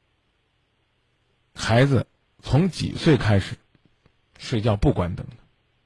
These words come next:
为什么？起码呢，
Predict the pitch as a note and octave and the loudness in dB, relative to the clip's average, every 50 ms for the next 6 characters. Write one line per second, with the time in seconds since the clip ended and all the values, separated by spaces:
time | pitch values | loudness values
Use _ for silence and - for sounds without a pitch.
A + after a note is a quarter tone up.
0 | _ _ _ _ _ _ _ _ - - - D3 C#3+ A#2+ - - - _ - _ | _ _ _ _ _ _ _ _ -12 -2 2 4 4 4 4 0 -10 _ -18 _
1 | _ _ _ _ _ _ _ _ _ _ _ _ _ _ _ _ _ _ _ _ | _ _ _ _ _ _ _ _ _ _ _ _ _ _ _ _ _ _ _ _
2 | _ _ _ _ _ _ _ _ _ _ - _ _ _ _ _ _ _ - - | _ _ _ _ _ _ _ _ _ _ -20 _ _ _ _ _ _ _ -8 -2
3 | - D3 E3 D3 A#2+ G#2 G#2+ A2+ A#2 A#2 - | 2 4 4 4 4 4 4 4 4 2 0